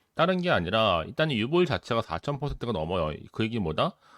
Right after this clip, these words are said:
보통 한 기업이 정상적으로 천 퍼센트만 유지를 하더라도 무중에 대한 기대감이 살아있는 거고요. 한번 크게 슈팅 나오는 경우가 굉장히 많은데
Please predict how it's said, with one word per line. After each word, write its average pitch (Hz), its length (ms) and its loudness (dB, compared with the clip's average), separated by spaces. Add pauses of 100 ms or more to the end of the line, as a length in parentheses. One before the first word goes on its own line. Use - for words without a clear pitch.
(160)
보통 - 300 4
한 185 260 2
기업이 127 360 0
정상적으로 127 520 -2
천 185 440 -4
퍼센트만 156 640 -2
유지를 113 360 -2
하더라도 120 680 0 (420)
무중에 165 420 2
대한 151 300 0
기대감이 123 680 -2
살아있는 101 580 -4
거고요. 82 540 -4 (140)
한번 175 420 2
크게 196 400 0
슈팅 190 460 -2
나오는 120 320 0
경우가 110 300 -2
굉장히 107 420 -2
많은데 82 880 0